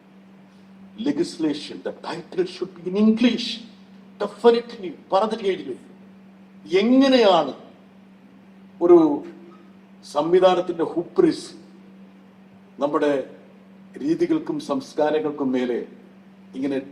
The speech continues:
ചവിട്ടി മെതിക്കുന്നതെന്ന് സൂചിപ്പിക്കാൻ വേണ്ടിയാണ് പറഞ്ഞത്. ഈ മൂന്ന് നിയമങ്ങൾ പാസ്സാക്കിയപ്പോൾ ഞങ്ങൾ സസ്പെൻഷനിലാണ്. നൂറ്റി നാൽപത്തൊന്ന് എം പിമാരെ സസ്പെൻഡ് ചെയ്ത് നിർത്തിയിട്ടാണ് ഈ മൂന്ന് ക്രിമിനൽ നിയമങ്ങളും പാസ്സാക്കി. നോക്കുക. അതുപോലെ ടെലികോം ബില്ല്,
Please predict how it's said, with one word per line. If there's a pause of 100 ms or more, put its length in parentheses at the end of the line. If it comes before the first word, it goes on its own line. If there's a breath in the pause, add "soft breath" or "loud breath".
ചവിട്ടി
മെതിക്കുന്നതെന്ന്
സൂചിപ്പിക്കാൻ
വേണ്ടിയാണ്
പറഞ്ഞത്.
ഈ
മൂന്ന്
നിയമങ്ങൾ
പാസ്സാക്കിയപ്പോൾ
ഞങ്ങൾ
സസ്പെൻഷനിലാണ്. (920)
നൂറ്റി
നാൽപത്തൊന്ന്
എം
പിമാരെ (800)
സസ്പെൻഡ്
ചെയ്ത്
നിർത്തിയിട്ടാണ് (600)
ഈ
മൂന്ന്
ക്രിമിനൽ
നിയമങ്ങളും (800)
പാസ്സാക്കി. (800)
നോക്കുക. (560)
അതുപോലെ
ടെലികോം
ബില്ല്,